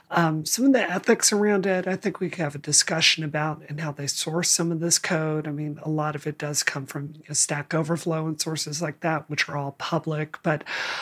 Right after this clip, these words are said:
um, it, it's overwhelmingly a really, really good tool. Um, what I think is really interesting is they've brought this to the entire Microsoft suite now. Um, and they gave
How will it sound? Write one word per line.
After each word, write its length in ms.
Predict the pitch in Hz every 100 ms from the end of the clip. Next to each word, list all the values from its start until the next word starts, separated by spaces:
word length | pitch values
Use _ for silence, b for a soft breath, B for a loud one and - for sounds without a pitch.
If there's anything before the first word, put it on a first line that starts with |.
| B -
um, 360 | 185 170 165 -
it, 280 | 214 220 190
it's 260 | 214 208 - -
overwhelmingly 720 | 220 269 233 214 208 180 175
a 40 |
really, 400 | 147 147 160 156
really 340 | 143 151 151 143 -
good 280 | 151 139 -
tool. 440 | - 240 185 - _ B B B B -
Um, 340 | 196 180 165 -
what 320 | 208 208 - -
I 140 | 208
think 220 | 233 247 -
is 180 | 180
really 240 | 190 175 160
interesting 960 | 156 185 - 196 - 175 160 147 147 -
is 340 | 156 156 139
they've 280 | - 151 143
brought 380 | 160 156 160 -
this 420 | 160 156 - - _
to 260 | - - 156
the 160 | 147 151
entire 400 | 151 - 156 147
Microsoft 640 | 147 151 - 143 147 143
suite 500 | - - 170 160 -
now. 280 | 147 135 160 B B B B -
Um, 380 | 175 160 156 - -
and 180 | 185 180
they 120 | 185
gave 520 | 180 208 208 202 -